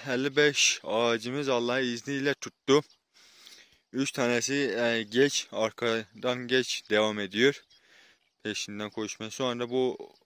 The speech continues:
bulunduğum hark tazında kayısı fidanı sağdan, sağdan,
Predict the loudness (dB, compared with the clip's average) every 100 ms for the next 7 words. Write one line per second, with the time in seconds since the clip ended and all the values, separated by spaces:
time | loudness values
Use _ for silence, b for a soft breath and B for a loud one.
0 | _ _ -8 -6 -6 -6 -8 -12 _ b
1 | b b -4 0 0 2 2 2 0 -10
2 | -2 0 0 _ _ _ _ _ _ _
3 | _ _ _ _ _ _ _ _ -2 2
4 | 4 4 0 -6 -6 -4 -4 -4 -2 0
5 | 0 -2 -6 -12 -20 -20 -20 -20 -20 -20
6 | -20 _ _ _ _ _ _ _ -10 -2
7 | 2 2 2 0 0